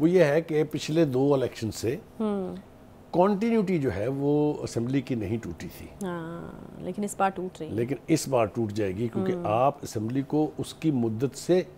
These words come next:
Speaker 1: अड़तालीस घंटे पहले डिसॉल्व कर रहे हैं।
Speaker 2: हम्म।
Speaker 1: तो ये एक नुक्ता ऐसा है जिसको बज़ाहिर तो ये कोई बहुत बड़ी बात नजर नहीं
Speaker 2: नहीं,
Speaker 1: आती
Speaker 2: और
Speaker 1: है।
Speaker 2: बुखारी साहब तो बड़ा इंसिस्ट कर रहे हैं इसके ऊपर कि
Speaker 1: लेकिन,
Speaker 2: नहीं, ये
Speaker 1: लेकिन
Speaker 2: कंटिन्यू
Speaker 1: जो
Speaker 2: टूटनी चाहिए।
Speaker 1: कॉन्टिन्यूटी है जमहूरियत
Speaker 2: हाँ।
Speaker 1: की,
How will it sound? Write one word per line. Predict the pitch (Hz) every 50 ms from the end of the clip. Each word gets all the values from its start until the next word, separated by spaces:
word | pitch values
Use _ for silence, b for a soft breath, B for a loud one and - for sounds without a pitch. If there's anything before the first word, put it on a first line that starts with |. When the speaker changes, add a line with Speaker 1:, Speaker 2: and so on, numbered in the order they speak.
| - -
Speaker 1:
अड़तालीस | 135 123 120 - 147 143 156 175 160 123 117
घंटे | 139 123 120 120 160
पहले | 143 147 - 135 147 160 147
डिसॉल्व | 127 120 110 113 123 123 123
कर | 113 - 127 110
रहे | 110 113 110 101
हैं। | 87 87 90 - - -
Speaker 2:
हम्म। | 220 208 202 202 196 196 190 185 180 175 170 165 165 170 175 190 B B B B B B B B - -
Speaker 1:
तो | 143 143 143 147 151 147 147 147
ये | 131 120 135 165 175 185 185
एक | - 175 160 156 143 139
नुक्ता | 135 127 - - 156 143
ऐसा | 127 117 - - 156
है | 127 107 113 139 160 156 139
जिसको | 131 120 - - - 160 165 165 170 165 - - 104
बज़ाहिर | 104 101 104 107 107 123 -
तो | - 180 180
ये | 175
कोई | 160 160 147
बहुत | 123 104 131 143
बड़ी | 143 143 143
बात | 139 127 123 123
नजर | 123 117
नहीं | 117 117 123
Speaker 2:
नहीं, | 117 113 117
Speaker 1:
आती | 147 175
Speaker 2:
और | -
Speaker 1:
है। | 247 285 320
Speaker 2:
बुखारी | 262 294 - 269 254 277 320
साहब | - 330 302 -
तो | 302
बड़ा | 240 233 233
इंसिस्ट | 233 233 - 247 254 - -
कर | - 180 185
रहे | 220 214
हैं | 185 170
इसके | - - - 175
ऊपर | 175 - 175
कि | - 113 120
Speaker 1:
लेकिन, | 131 151 160 196 190 - 254
Speaker 2:
नहीं, | 240 196 160 - -
ये | 104
Speaker 1:
लेकिन | 113 139 156 156 185
Speaker 2:
कंटिन्यू | 185 185 180 180 165
Speaker 1:
जो | 160 170
Speaker 2:
टूटनी | 151 - 165
चाहिए। | 151
Speaker 1:
कॉन्टिन्यूटी | 160 170 247 269 277 254 202 202 160
है | 127 123 123 127 123 113
जमहूरियत | 117 120 120 117 117 120
Speaker 2:
हाँ। | 113 -
Speaker 1:
की, | - - 110 127 143